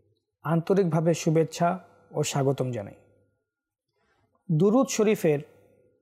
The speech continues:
অগণিত ফজিলত এবং বরকত রয়েছে। আমাদের রাসূলে আরবি প্রিয় নবী সাল্লাল্লাহু তাআলা আলাইহি ওয়া আলিহি ওয়াসাল্লাম ইরশাদ করেন,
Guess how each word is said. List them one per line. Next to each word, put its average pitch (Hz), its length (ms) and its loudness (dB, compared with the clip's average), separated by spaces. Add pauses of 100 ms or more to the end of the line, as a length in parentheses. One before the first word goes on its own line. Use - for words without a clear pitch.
(760)
অগণিত 214 500 2
ফজিলত 180 560 2 (540)
এবং 160 320 0
বরকত 151 420 2
রয়েছে। 143 460 0 (1400)
আমাদের 190 400 2
রাসূলে 208 320 4
আরবি 175 540 2 (600)
প্রিয় 180 260 4
নবী 143 380 0 (340)
সাল্লাল্লাহু 160 960 2
তাআলা 151 560 2
আলাইহি 165 520 2
ওয়া 156 160 2
আলিহি 151 420 0
ওয়াসাল্লাম 139 640 -4 (300)
ইরশাদ 147 540 -2
করেন, 110 340 -10